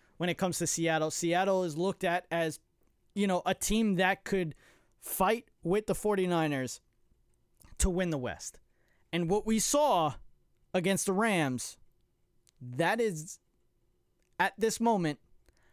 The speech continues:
not going to happen. The, the Seahawks lost both their tackles in this game in the third quarter. They just signed Jason Peters.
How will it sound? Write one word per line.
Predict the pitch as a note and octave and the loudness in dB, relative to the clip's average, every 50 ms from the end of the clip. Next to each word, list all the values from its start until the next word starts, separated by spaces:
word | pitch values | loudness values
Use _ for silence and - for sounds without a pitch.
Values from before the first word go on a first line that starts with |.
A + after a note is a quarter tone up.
| _ _ - | _ _ -4
not | C#3 D3+ F3 G3 - - | -2 -2 -2 -2 -2 -2
going | G3+ G3 F3+ F3 D#3+ | -2 -2 0 -2 -4
to | D#3+ | -4
happen. | C#3+ - B2+ A2 - - - - - - - _ _ _ _ - - - - - _ _ _ _ _ - | -6 -6 -6 -8 -8 -12 -16 -18 -20 -20 -20 _ _ _ _ -20 -20 -20 -20 -20 _ _ _ _ _ -8
The, | C#3+ D#3 F3+ F3+ F3 E3+ F3+ - - | -4 -2 -2 0 0 0 -2 -4 -4
the | E3+ F3 | -4 -4
Seahawks | D#3+ - - G3 F#3 E3+ G3 F#3+ - - E3+ | -2 -2 0 0 2 2 2 0 0 -2 -2
lost | E3 F3+ F3 D#3+ - - | 0 0 0 0 -2 -4
both | F3 E3+ F3+ - | -2 -2 -2 0
their | - F3+ E3+ | 0 0 0
tackles | - - F3+ E3+ F3 F3+ - G#3 G3+ G#3+ G#3 - - - _ _ _ _ _ _ _ - | 0 0 0 2 0 0 0 0 -2 -2 -2 -6 -10 -16 _ _ _ _ _ _ _ -4
in | G3 G3+ G3+ | -2 0 2
this | G#3+ G3+ - | 0 0 0
game | - G3+ G3 G3 F#3+ | 0 -2 0 0 0
in | F3+ | -2
the | D#3+ C#3+ | -2 -2
third | - E3 D#3 D3+ - | -2 -2 -2 -2 -2
quarter. | - - G3+ G#3+ G#3+ G#3+ G#3 - - _ _ _ _ _ _ _ _ _ _ _ _ _ _ _ _ _ _ - - - - E3 | -2 0 2 2 2 2 0 -2 -8 _ _ _ _ _ _ _ _ _ _ _ _ _ _ _ _ _ _ -10 -10 -6 -2 -2
They | E3+ | -2
just | D#3 C#3 F3 E3 - | 0 0 0 0 0
signed | - F#3+ E3 E3+ D#3+ D3+ | 0 0 2 2 2 2
Jason | D3 D#3+ D#3 - D3+ C#3+ | 0 0 0 0 -2 -4
Peters. | C3 - F#3+ A3 G#3+ A3+ G#3+ G#3 F#3+ - - | -2 0 2 2 2 2 2 0 -2 -6 -10